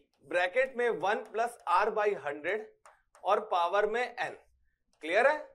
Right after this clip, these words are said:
क्या सिग्निफाई करता है ये मैं बता दिया। और अगर आपको सीआई निकालना है तो just आप क्या करो बेटा, ध्यान से बेटा, ध्यान से, अमाउंट से प्रिंसिपल को माइनस कर दो। क्लियर? क्लियर है सभी को?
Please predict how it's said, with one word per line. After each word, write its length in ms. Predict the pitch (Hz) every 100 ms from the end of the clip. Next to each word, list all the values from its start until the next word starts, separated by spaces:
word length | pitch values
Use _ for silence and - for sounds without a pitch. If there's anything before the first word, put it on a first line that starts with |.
| _ _ _
क्या 140 | 190 233
सिग्निफाई 480 | 240 214 247 247 240
करता 280 | 240 240
है 80 | 247
ये 80 | 240
मैं 120 | 233
बता 220 | 214 214 214
दिया। 240 | 240 277 - _ _ _
और 180 | 220 269 - -
अगर 320 | 208 202 285
आपको 640 | 294 - 202 226 - 233 226
सीआई 400 | - 247 285 285
निकालना 420 | 254 226 220 220
है 140 | 226 240
तो 120 | 240
just 360 | 170 214 - - -
आप 240 | 175 -
क्या 160 | 175 190
करो 200 | 220 208
बेटा, 220 | 160 160 - _
ध्यान 240 | 170 254
से 100 | 262
बेटा, 180 | 220 139
ध्यान 260 | 123 190 185
से, 100 | - _ _ _ _ _ -
अमाउंट 460 | 170 196 220 277 285
से 180 | 262 262
प्रिंसिपल 640 | 262 190 196 226 220 233
को 200 | 226 247
माइनस 360 | 214 175 180 -
कर 100 | 127
दो। 220 | - - - - - _ _ _ _ _
क्लियर? 340 | - 190 220 294 - - _ _ _ _ 196
क्लियर 240 | 214 269
है 60 | 269
सभी 220 | 262 269
को? 140 | 254